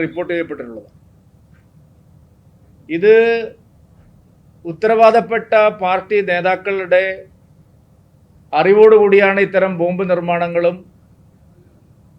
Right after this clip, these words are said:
അതുപോലെ തന്നെ ബോംബുകൾ സൂക്ഷിക്കുന്നതും എന്നുള്ളതാണ് സത്യം. ഞങ്ങള് ഭയപ്പെടുന്ന ഒരു കാര്യം, സി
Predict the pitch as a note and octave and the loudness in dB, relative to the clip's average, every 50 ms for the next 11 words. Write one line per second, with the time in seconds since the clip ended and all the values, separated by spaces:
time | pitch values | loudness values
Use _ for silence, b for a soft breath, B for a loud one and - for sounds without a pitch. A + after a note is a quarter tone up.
0 | - E3 E3+ F3+ F3+ F3+ F#3+ F#3 F#3 F3+ F#3 F3+ F3+ F#3 F#3 F3+ D#3+ D#3+ E3+ F3 | -8 -6 -6 -6 -2 0 0 0 2 2 2 2 2 0 -2 0 0 0 0 0
1 | F3 F3 F3+ G3 F#3+ F3+ F#3 E3+ E3+ E3 E3+ F#3+ F#3+ F#3 G3 F3+ F3 F3 F3 E3+ | 0 -2 -4 -4 -4 -4 -4 -6 -8 -6 -6 -6 -4 -4 -4 -4 -2 -2 -2 -2
2 | F3 F3 F3+ - _ _ _ C#3+ D#3 D#3+ E3+ E3+ E3 D#3+ D#3+ D3+ D3+ D3+ D3 - | -4 -6 -10 -18 _ _ _ -14 -8 -8 -4 -4 -4 -2 -2 -4 -4 -6 -10 -10
3 | C#3+ A2+ - - C3 - - - _ _ _ _ _ _ _ _ _ _ _ _ | -12 -12 -10 -12 -14 -14 -14 -18 _ _ _ _ _ _ _ _ _ _ _ _
4 | _ _ _ _ _ _ _ _ _ _ _ _ _ _ _ _ _ _ _ _ | _ _ _ _ _ _ _ _ _ _ _ _ _ _ _ _ _ _ _ _
5 | _ _ _ _ _ _ _ _ _ _ _ _ _ _ D#3 D#3 E3 F3 G3 G#3+ | _ _ _ _ _ _ _ _ _ _ _ _ _ _ -8 -6 -6 -4 -2 0
6 | A3+ A#3 A#3 A#3 A#3 A#3 A#3 A#3 A3 - - _ _ _ _ C3+ C#3+ E3 F3+ F#3+ | 2 4 4 4 4 4 2 -2 -6 -10 -12 _ _ _ _ -2 2 2 2 2
7 | - - A3+ A#3 A3+ A#3 A3 G#3+ G#3+ G3+ F#3+ F3 E3+ E3 C#3+ G#2+ G2 - _ _ | 0 0 -2 0 2 2 4 4 4 4 4 2 2 2 -2 -4 -8 -14 _ _
8 | _ _ _ _ _ _ _ _ _ _ _ _ _ _ _ _ _ _ _ _ | _ _ _ _ _ _ _ _ _ _ _ _ _ _ _ _ _ _ _ _
9 | _ _ _ _ _ _ _ _ _ _ _ _ _ _ _ _ _ _ - - | _ _ _ _ _ _ _ _ _ _ _ _ _ _ _ _ _ _ -14 -10
10 | F3+ | -10